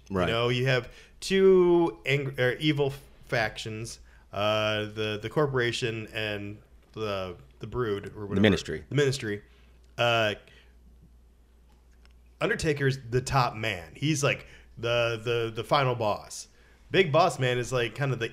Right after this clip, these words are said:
Speaker 2: underling. He's, like, the guy beneath the guy beneath the guy. He's not, he, he's a stormtrooper. He's not Vader, you know? And it should be that kind of fight. It should be a main guy versus a main guy. Or it should be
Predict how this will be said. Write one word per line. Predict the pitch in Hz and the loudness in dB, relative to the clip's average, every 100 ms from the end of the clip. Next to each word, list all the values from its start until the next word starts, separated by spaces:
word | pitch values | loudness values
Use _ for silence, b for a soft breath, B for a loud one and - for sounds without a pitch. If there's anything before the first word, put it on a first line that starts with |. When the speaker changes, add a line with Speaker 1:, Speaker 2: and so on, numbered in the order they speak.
| - | -6
Speaker 2:
underling. | 143 107 92 90 92 | -4 -4 -6 -8 -8
He's, | 113 107 | -10 -8
like, | 113 113 104 98 | -4 -4 -6 -10
the | 107 | -4
guy | 117 117 107 | 0 2 0
beneath | 107 113 117 | -2 -6 -6
the | 107 | -4
guy | 107 107 | -2 -2
beneath | 101 131 131 | -2 -4 -4
the | 104 | -6
guy. | 95 87 | -6 -6
He's | 113 117 | -10 -4
not, | 123 120 107 - b b b - | -2 0 -2 -4 b b b -16
he, | - 123 131 | -10 -2 0
he's | 139 | 0
a | |
stormtrooper. | 139 190 160 131 120 104 98 | 0 2 2 2 -4 -4 -4
He's | 117 120 | -4 0
not | 135 131 107 | 2 2 0
Vader, | 117 135 131 151 117 90 82 - | -10 -12 -2 0 0 -2 -10 -14
you | 107 | -10
know? | 104 117 120 | -4 -2 -2
And | 117 127 | -4 -6
it | 127 | -6
should | 147 135 | -6 -2
be | 135 | 0
that | 131 127 | 0 -2
kind | 135 117 | -4 -6
of | |
fight. | - 170 104 | -2 -2 -2
It | |
should | - 120 | -6 -8
be | 117 113 110 B B B - | -4 -4 -6 B B B -12
a | |
main | 107 131 123 | 0 0 2
guy | 120 117 | 2 2
versus | 110 107 | 0 -4
a | 110 | -4
main | 127 127 | -2 -2
guy. | 101 92 90 b b b - | -2 -4 -8 b b b -12
Or | 117 156 170 156 160 143 135 | 0 4 4 4 0 -2 -4
it | 135 123 | -6 -2
should | 127 113 | -4 0
be | 120 120 120 117 117 | 2 2 2 0 -2